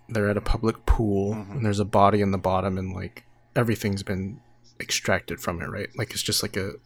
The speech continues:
Speaker 1: like a skin suit at this
Speaker 2: Yeah,
Speaker 1: point.
Speaker 2: exactly. It's like a, yeah, exactly, a, a se-, a skin suit. And, oh, we do know a couple of things about him, though. Um,
Speaker 1: We do.
Speaker 2: About Sebastian Green.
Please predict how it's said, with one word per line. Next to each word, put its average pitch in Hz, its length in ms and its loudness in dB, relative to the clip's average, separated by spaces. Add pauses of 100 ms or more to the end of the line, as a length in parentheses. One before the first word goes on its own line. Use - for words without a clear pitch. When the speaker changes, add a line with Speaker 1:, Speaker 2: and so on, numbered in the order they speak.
Speaker 1:
like - 120 -14
a - 60 -6
skin 98 420 0
suit 71 380 -4
at - 80 -20
this 87 160 -6
Speaker 2:
Yeah, 139 180 0
Speaker 1:
point. 123 80 2
Speaker 2:
exactly. 117 560 0
It's 110 160 -4
like 120 180 0
a, 98 360 -4 (1200)
yeah, 135 160 0
exactly, 120 440 -2
a, 95 100 -12 (720)
a 104 80 -10
se-, - 260 -4
a 107 80 -12
skin 127 280 0
suit. 98 360 -6 (380)
And, 147 360 6 (100)
oh, 160 160 6
we 143 140 6
do 165 160 2
know 180 160 2
a 165 60 0
couple 147 300 -2
of 135 120 -2
things 117 260 -4
about 104 280 -4
him, 101 180 -6
though. 95 300 -8 (1080)
Um, 113 340 0
Speaker 1:
We 113 60 4
do. 95 320 2
Speaker 2:
About 131 380 4
Sebastian 123 480 0
Green. 107 480 -2